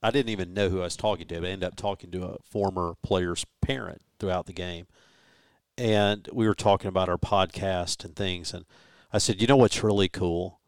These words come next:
Bart and I spent so much time this week talking about two thousand." And I said, "One day, looking at my son who's standing on the rail down there with some of his college friends, this is going to be a moment they're going to talk about, because what's happening right here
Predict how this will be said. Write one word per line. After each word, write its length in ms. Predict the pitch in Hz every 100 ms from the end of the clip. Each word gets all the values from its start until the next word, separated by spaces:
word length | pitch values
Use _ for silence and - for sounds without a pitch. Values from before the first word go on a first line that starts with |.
| _ _ _ _ 104
Bart 300 | 113 120 101
and 80 |
I 120 | 107 101
spent 260 | - 107
so 160 | - 104
much 220 | 104 -
time 260 | 101 92 90
this 200 | 90 98
week 260 | 90 85 -
talking 420 | 113 104 104 92
about 260 | 87 92
two 180 | - 101
thousand." 640 | 90 92 82 87 101 - _ _ _ -
And 80 | 101
I 40 |
said, 180 | - 101
"One 300 | 92 139 113
day, 500 | 113 101 87 85 - _ _ _ _ -
looking 380 | 110 117 123 104
at 80 | 98
my 160 | 101
son 440 | 95 - 101 98 92
who's 180 | 90 -
standing 460 | - 101 98 95
on 160 | 92 90
the 100 | 90
rail 400 | 90 90 90 90
down 280 | 92 87 87
there 260 | 90 90
with 180 | 87 92
some 140 | -
of 60 | 95
his 120 | 90
college 380 | - 92 92 -
friends, 380 | 101 92 98 - _ _ _ _ _ _
this 320 | 82 123 -
is 120 | 107
going 240 | - 107 92
to 60 |
be 140 | 90 92
a 60 |
moment 400 | 90 90 87 85
they're 160 | - 90
going 220 | 87 82
to 80 | 80
talk 300 | - 85 -
about, 340 | - 82 82
because 260 | 107 - 87
what's 240 | 87 -
happening 400 | 101 104 92 87
right 300 | 90 87 87 -
here 400 | 90 85 85